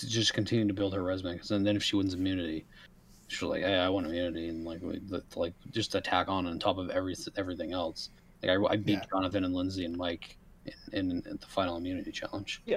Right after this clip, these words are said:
Speaker 3: I mean, this is, like, this is, we talked about this last week with Marianne, right? Like, we said the final six was the, the exit ramp of her runway, right?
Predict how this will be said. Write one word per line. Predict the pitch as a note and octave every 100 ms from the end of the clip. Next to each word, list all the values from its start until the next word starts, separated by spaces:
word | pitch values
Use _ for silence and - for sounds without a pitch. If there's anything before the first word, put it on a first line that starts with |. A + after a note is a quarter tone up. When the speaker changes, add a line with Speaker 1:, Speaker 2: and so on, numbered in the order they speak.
| -
Speaker 3:
I | F#3
mean, | G3
this | A#3+
is, | G#3+ -
like, | G#3
this | A3 C#4
is, | G#3
we | D#3+ G#3+
talked | B3 B3+
about | G3+
this | C#3+
last | C#3 B2+
week | F#3
with | C3+
Marianne, | A2+ A2 A2 A#2 G#2
right? | A2+ A#2 A#2+
Like, | C3+ B2+
we | E3
said | - D#3+ D#3+ F3 F#3 - - - - - - B2+ A#2+
the | C3 C3 B2+ B2 - -
final | - D3 F3+ F3+
six | - D#3+ D#3+ - -
was | C3+ B2 A#2 - - - - - -
the, | C3 B2+ A#2 A2+ A2+ F#2+ - - - - - -
the | A#2+ B2
exit | C#3 D#3+ E3 C3
ramp | C3 C3+ C3+
of | B2+
her | C3+ A#2
runway, | A2+ A2 G#2+ G#2
right? | A2+ A2 A2+ -